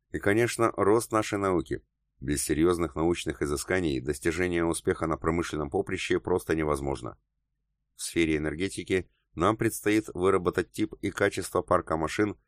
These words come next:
призванных вырабатывать энергию электрическую, линии ее передачи на большие расстояния для использования промышленными предприятиями и транспортом.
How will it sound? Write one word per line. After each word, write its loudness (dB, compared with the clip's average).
призванных 2
вырабатывать 2
энергию 0
электрическую, -4
линии 0
ее 4
передачи 2
на 0
большие 0
расстояния 0
для 2
использования 0
промышленными -2
предприятиями -2
и -6
транспортом. -4